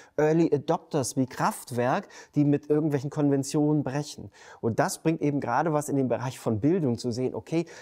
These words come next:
wo finde ich Brüche irgendwo in der Musik oder auch in der Gesellschaft? Und kann ich selber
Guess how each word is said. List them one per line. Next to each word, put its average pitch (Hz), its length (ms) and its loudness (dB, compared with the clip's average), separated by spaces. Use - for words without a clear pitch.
wo 147 380 2
finde 202 320 2
ich - 240 -2
Brüche 165 420 2
irgendwo 127 480 0
in 131 80 -2
der 120 100 2
Musik 113 580 0
oder 117 180 0
auch 117 100 -2
in 135 80 2
der 117 140 2
Gesellschaft? 127 720 -2
Und 147 280 -4
kann 175 220 -2
ich 180 160 -4
selber 180 480 0